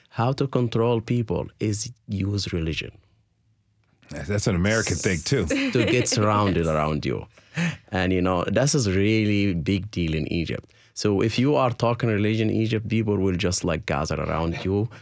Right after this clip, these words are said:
Speaker 1: and they will follow anything you said.
Speaker 2: Mm.
Speaker 1: A-, and when they get out of this box, they find themselves, they were just isolated from the world.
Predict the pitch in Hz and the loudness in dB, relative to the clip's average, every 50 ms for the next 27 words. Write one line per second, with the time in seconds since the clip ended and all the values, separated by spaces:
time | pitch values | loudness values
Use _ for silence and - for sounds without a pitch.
0 | - - 90 90 92 95 90 85 92 90 90 87 85 - - 90 87 87 90 85 | -14 -6 -4 -2 0 0 0 0 0 0 0 0 -2 -2 -2 -2 0 0 0 0
1 | - 90 85 87 90 - 85 87 80 65 64 - - - - - - - - - | 0 -2 -2 -2 -4 -4 -6 -6 -6 -6 -8 -10 -10 -10 -12 -12 -14 -16 -18 -16
2 | - 67 67 65 65 64 58 57 57 - - 98 87 - - - - - 71 - | -14 -12 -12 -10 -12 -12 -14 -16 -14 -10 -6 -6 -6 -6 -6 -8 -6 -6 -4 -4
3 | - - 113 113 110 110 113 107 104 117 117 - - 110 107 110 113 110 - 101 | -2 0 2 2 4 4 4 2 2 2 0 0 0 0 0 2 2 2 0 0
4 | 87 82 87 95 95 - - - 98 92 - - - - - - _ _ _ _ | -2 0 0 0 -2 -2 0 0 0 0 0 -2 -6 -12 -14 -14 _ _ _ _
5 | _ _ _ - 107 107 101 - - 120 117 117 107 98 98 95 90 - - 107 | _ _ _ -2 0 0 0 0 0 2 2 2 2 2 2 0 0 0 2 2
6 | 98 76 78 85 - - 98 104 101 95 98 92 90 92 92 92 92 - - - | 2 2 0 -2 -4 -2 0 0 2 2 2 0 0 -2 -2 -2 -2 -2 -4 -4
7 | 95 98 98 - - - 98 95 92 87 - - - - - 82 85 87 80 80 | -4 -4 -2 -4 -4 -4 -2 -2 -2 -2 -4 -6 -8 -10 -8 -6 -6 -4 -4 -4
8 | 80 82 85 82 76 73 71 - | -4 -2 -2 -4 -4 -6 -8 -12